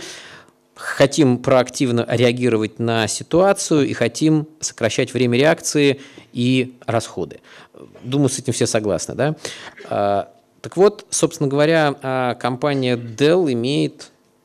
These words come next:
продукт, который называется Service Assurance Suite. Это полноценная система управления и мониторинга, которая покрывает, а, ф-, функционал, а, fault management, то, что называется, то есть управление сбоями, и,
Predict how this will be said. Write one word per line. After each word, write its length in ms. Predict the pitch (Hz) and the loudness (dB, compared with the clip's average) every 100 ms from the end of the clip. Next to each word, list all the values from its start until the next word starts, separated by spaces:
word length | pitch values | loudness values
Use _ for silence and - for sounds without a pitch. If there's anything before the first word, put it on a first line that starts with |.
| _ | _
продукт, 340 | - 117 143 135 | -6 -4 -4 -6
который 220 | 123 120 | -6 -2
называется 240 | 117 104 | -2 -2
Service 360 | 110 127 117 - | -4 -4 -4 -6
Assurance 300 | - 117 113 | -8 -6 -6
Suite. 440 | - 165 202 240 - - - _ | -6 -4 -4 -4 -14 -20 -20 _
Это 100 | - | -6
полноценная 480 | 123 123 151 131 | -4 -2 -2 -2
система 320 | 117 - 131 110 | -4 -6 -6 -6
управления 500 | - 120 123 117 110 | -4 -4 -2 -4 -6
и 120 | 113 | -6
мониторинга, 720 | 120 131 202 214 170 135 131 - 104 | -6 -2 2 2 2 -2 -4 -8 -8
которая 640 | 113 - 143 127 110 101 - _ - - _ - - 123 | -6 0 2 4 2 0 -8 _ -20 -20 _ -14 -10 -8
покрывает, 600 | 117 131 139 127 110 - | -4 -2 2 2 0 -6
а, 60 | 117 - - - _ | -12 -12 -20 -20 _
ф-, 180 | - - | -14 -14
функционал, 840 | - - 123 - 127 131 120 101 - - - - _ | -10 -6 -4 -2 -2 0 0 -2 -6 -20 -20 -20 _
а, 640 | - 104 101 98 95 92 - - _ _ _ | -4 0 2 2 2 0 -2 -10 _ _ _
fault 340 | - 180 185 | 2 4 4
management, 440 | 131 110 98 98 87 | 0 -2 -4 -8 -8
то, 120 | 95 | -10
что 140 | - | -10
называется, 320 | 92 95 87 | -8 -6 -6
то 40 | - | -6
есть 100 | - | -10
управление 600 | 95 107 110 110 101 95 | -4 -2 -2 -4 -6 -6
сбоями, 640 | 98 101 107 107 92 87 - | -10 -8 0 0 0 -2 -8
и, 160 | 151 | -6